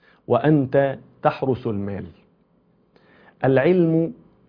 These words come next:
لا تنقصه النفقة، بل تزيده،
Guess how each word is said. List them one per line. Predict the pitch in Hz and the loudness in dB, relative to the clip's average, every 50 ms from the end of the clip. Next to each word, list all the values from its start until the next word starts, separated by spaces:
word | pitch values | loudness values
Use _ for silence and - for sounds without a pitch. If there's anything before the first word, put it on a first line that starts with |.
| _ _ _ _ _ _ _ _ _ _ _ _ _ _ _ _ _ _ _ _ | _ _ _ _ _ _ _ _ _ _ _ _ _ _ _ _ _ _ _ _
لا | 127 127 135 151 156 160 160 151 147 143 135 | 0 2 4 4 4 4 4 4 4 2 2
تنقصه | 120 127 - 156 151 143 139 127 120 131 170 170 160 - - 151 143 127 135 147 143 139 - - | 2 0 0 0 2 2 0 0 -2 -2 -2 -2 -2 0 0 0 0 0 2 2 2 2 2 0
النفقة، | 127 131 123 131 147 139 - 120 117 123 110 90 - - _ _ | -2 0 0 0 0 2 0 0 0 -2 -6 -8 -10 -18 _ _
بل | - - 110 101 | -10 -10 -10 -4
تزيده، | - 131 127 117 156 160 147 131 127 | -2 -4 -2 0 2 2 4 2 2